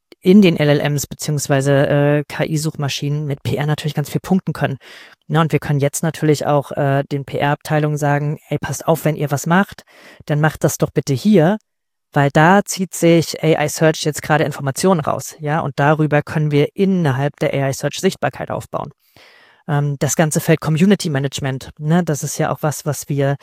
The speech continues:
einfach kontinuierlich, äh, wegignoriert haben, weil keiner von uns da so richtig Bock drauf hatte und alle so, „Boah, nee, ich arbeite jetzt aber nicht am Wochenende und, äh, will jetzt hier irgendwelche Communities mitmanagen und sagen,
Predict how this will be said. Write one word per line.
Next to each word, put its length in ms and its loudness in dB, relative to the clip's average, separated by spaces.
einfach 420 -4
kontinuierlich, 840 2
äh, 320 4
wegignoriert 640 0
haben, 300 2
weil 120 2
keiner 300 0
von 140 -8
uns 160 -6
da 100 0
so 80 0
richtig 340 -2
Bock 180 0
drauf 220 0
hatte 220 -2
und 140 0
alle 180 0
so, 200 -2
„Boah, 220 0
nee, 140 -2
ich 160 -4
arbeite 240 0
jetzt 100 -8
aber 120 -2
nicht 120 0
am 100 2
Wochenende 580 0
und, 300 -6
äh, 220 0
will 100 0
jetzt 200 -4
hier 80 -4
irgendwelche 420 -6
Communities 680 -2
mitmanagen 580 -6
und 140 -6
sagen, 240 -4